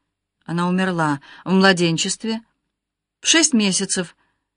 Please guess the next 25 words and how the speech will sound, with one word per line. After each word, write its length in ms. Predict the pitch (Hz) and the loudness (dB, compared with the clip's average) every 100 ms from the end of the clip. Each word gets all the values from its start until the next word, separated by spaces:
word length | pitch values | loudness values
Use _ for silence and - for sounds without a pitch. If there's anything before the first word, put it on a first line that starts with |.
| _ _ | _ _
Моя 220 | 196 220 | 2 6
мать 200 | 240 240 | 6 4
приехала 460 | - 226 220 220 214 | 0 0 0 0 -4
в 60 | - | -2
Триан, 500 | 214 226 254 254 - _ - | 0 4 4 4 0 _ -4
не 120 | 202 | -2
знаю 300 | 185 202 214 | 2 2 2
зачем. 580 | 196 185 - 151 151 - _ _ _ - | 0 -2 -2 -2 -6 -10 _ _ _ -2
До 180 | 262 294 | 0 2
приезда 400 | 240 208 175 185 | 2 2 2 0
во 120 | 185 | 0
Францию 560 | 185 175 165 180 165 - - | 2 2 4 2 0 -2 -6
она 180 | 190 202 | 0 2
никогда 360 | 208 214 196 226 | 2 0 2 2
не 100 | 226 | 0
покидала 480 | 226 247 220 208 160 | 0 -4 0 2 2
своей 340 | 165 165 160 | 0 -2 -4
деревни. 520 | 151 160 156 147 147 - _ _ _ _ _ _ _ _ _ | -4 -4 -2 -4 -6 -10 _ _ _ _ _ _ _ _ _
А 140 | 185 | 4
здесь 480 | 170 147 247 277 - - - - | 4 2 4 4 2 -4 -20 -20
она 580 | - 170 170 170 214 233 - | -2 0 2 4 6 4 2
и 80 | |
языка 500 | 208 208 196 196 233 | -4 -2 -4 -4 0
не 140 | 277 262 | 4 4
знала, 460 | 202 185 156 147 | 2 0 0 -4